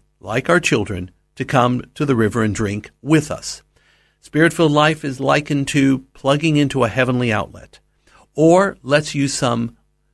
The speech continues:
internet terminology. We are ever online with God. We don't have to log in. We don't need passwords. We're already connected.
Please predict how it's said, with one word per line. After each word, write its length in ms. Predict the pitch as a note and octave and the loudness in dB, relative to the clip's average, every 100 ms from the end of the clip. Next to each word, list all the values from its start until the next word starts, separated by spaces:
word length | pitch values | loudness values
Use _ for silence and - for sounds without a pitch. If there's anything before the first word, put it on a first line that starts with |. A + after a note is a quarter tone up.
| _ _ _ | _ _ _
internet 460 | E3+ E3 C#3+ A2+ G#2 | 0 4 4 2 -2
terminology. 840 | A#2+ A2 G#2 F#2 E2+ - - - _ _ _ _ | -4 -2 -2 -4 -6 -14 -20 -20 _ _ _ _
We 140 | B2+ | 0
are 200 | B2 A2+ - | 2 2 2
ever 480 | D#3 E3 F3 E3+ - | 2 4 2 2 -2
online 800 | C3 C3 B2+ A#2 A2 A2 G#2+ A2 | -2 0 2 2 2 2 -2 -6
with 240 | - A#2 - | -8 -8 -4
God. 380 | G2 E2+ - - | -6 -6 -10 -8
We 140 | A2 | 0
don't 200 | C3+ D#3 | 2 4
have 180 | D3 C#3+ | 2 -2
to 100 | A2 | -6
log 400 | A2 B2+ C#3+ C3+ | 0 2 2 2
in. 320 | C3+ D3+ D3+ | -2 -2 -6
We 80 | - | -6
don't 220 | A2+ C#3 | -4 -2
need 240 | C#3+ D3+ - | -2 -4 -4
passwords. 800 | - C3+ B2+ - A#2 A2+ A2+ - _ | -6 -4 -4 -4 -2 -2 -6 -18 _
We're 220 | C#3 D3 | 0 2
already 460 | D3 C#3 C3 B2 A#2 | 4 4 4 0 -2
connected. 640 | - G#2 G2+ - D2 - | -6 -6 -6 -8 -12 -12